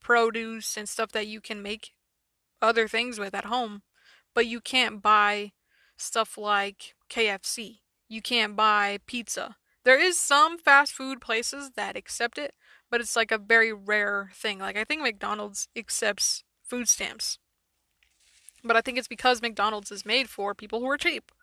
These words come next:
Like, it's made for the fast food. It's, you know, that's the whole point of that.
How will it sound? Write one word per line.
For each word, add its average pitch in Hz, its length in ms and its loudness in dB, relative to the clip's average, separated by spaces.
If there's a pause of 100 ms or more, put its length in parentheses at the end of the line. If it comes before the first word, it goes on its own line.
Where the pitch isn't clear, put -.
(120)
Like, 220 160 0
it's 220 180 -4
made 233 220 0
for 214 480 0 (680)
the 220 340 -10
fast - 580 0
food. - 360 -6 (240)
It's, - 320 -10 (240)
you 220 120 -12
know, 196 200 -8
that's 196 280 -2
the 208 80 -6
whole 202 100 -6
point 196 240 -8
of 196 140 -10 (640)
that. 202 480 -4